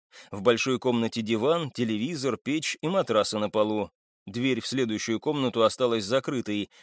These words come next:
Поспелов указал Олегу на диван. «Эй, это моё место!» возмутился Серёга. «Будешь подыхать, я тебе в сортире постелю», грубо осадила его Инга. «Он человека убил!»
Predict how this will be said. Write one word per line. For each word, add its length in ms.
Поспелов 520
указал 380
Олегу 280
на 100
диван. 420
«Эй, 760
это 220
моё 400
место!» 540
возмутился 580
Серёга. 480
«Будешь 420
подыхать, 540
я 160
тебе 200
в 60
сортире 460
постелю», 540
грубо 320
осадила 380
его 220
Инга. 440
«Он 220
человека 680
убил!» 520